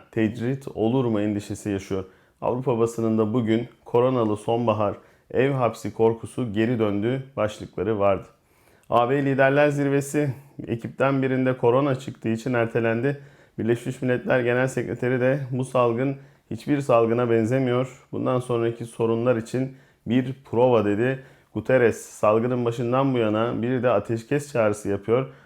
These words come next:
ama hala savaşmaya devam edenler var. Almanya'da yeni önlemler alınıyor dedik. Sağlık Bakanı Jens Spahn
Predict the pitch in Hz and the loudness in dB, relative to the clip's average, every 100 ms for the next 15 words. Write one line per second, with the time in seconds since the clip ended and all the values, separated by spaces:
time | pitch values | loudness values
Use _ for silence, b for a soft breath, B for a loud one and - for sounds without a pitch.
0 | B 107 123 117 123 113 113 120 107 110 | B -2 0 0 0 2 0 0 -2 -2
1 | 107 - 110 110 101 107 113 98 95 95 | -4 -6 -4 -2 0 0 -2 -2 -4 -4
2 | 107 110 95 85 - b b b b b | -2 -2 -4 -6 -12 b b b b b
3 | _ 95 123 139 139 131 143 143 B B | _ -4 0 0 0 2 0 -2 B B
4 | B 107 110 120 135 117 120 117 120 135 | B -4 0 0 0 0 0 -2 0 2
5 | 120 110 101 98 104 131 160 107 110 117 | 2 2 0 0 -2 -4 -4 -2 0 -2
6 | 113 127 123 117 117 - 113 127 113 | -4 -2 -2 -2 -2 -6 -4 0 0